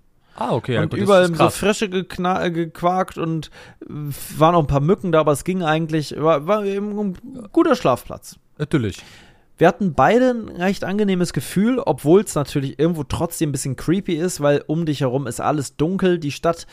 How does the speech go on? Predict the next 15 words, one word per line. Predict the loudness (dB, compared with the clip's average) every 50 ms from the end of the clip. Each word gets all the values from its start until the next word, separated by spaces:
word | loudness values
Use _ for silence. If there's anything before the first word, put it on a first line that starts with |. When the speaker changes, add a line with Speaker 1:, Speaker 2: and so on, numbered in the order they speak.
| -20 -20 -20 -18 -6
Speaker 2:
ist | -6 -4 -2 -2
ein | -4 -4
Ticken | -2 -4 -4 -4 -4 -6
schon | -2 -2 -2 0 0
weg | 0 0 0
gewesen, | -2 0 0 0 0 0 0 -2
man | -2 -2 0 2
sah | 2 2
aber | 2 2 0
noch | -2 -4 -4
die | -4 -2
Lichter | -2 -2 -2 -2 -4 -2
der | -2 -2 -2
Stadt. | -2 -2 -4 -4 -4 -4 -8 -16 -20 -20 -20 -20 -20 _ _ _
Mm, | -4 -2 -2 0 -2 -2